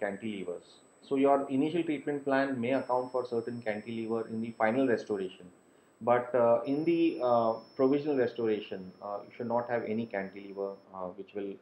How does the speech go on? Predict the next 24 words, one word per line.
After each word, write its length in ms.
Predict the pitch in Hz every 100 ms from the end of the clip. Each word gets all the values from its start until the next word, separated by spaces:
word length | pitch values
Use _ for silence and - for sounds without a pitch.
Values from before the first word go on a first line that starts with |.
| -
have 220 | 107 101
detrimental 480 | 98 - 107 101 104 -
forces, 360 | 90 - 92 - _ _ _ _
uh, 140 | 95 -
on 240 | 101 98 95
the, 240 | 92 90 90
uh, 140 | 90 -
implants 500 | 95 92 95 95 -
while 220 | 95 92
they 100 | 92
are 140 | 90 90
healing. 260 | 87 82 82 _ _ _ _ _ _ _ _ _ - - - - - - -
One 180 | 135 143
of 80 |
the 80 | 151
most 280 | 143 165 170
important 420 | 143 147 139 135
aspect 420 | 110 - - 104 - - _
of 240 | 113 113 -
immediate 420 | 117 120 120 123
loading 340 | 110 107 104 98
is 160 | 127 127
to 100 | 156
make 360 | 135 127 143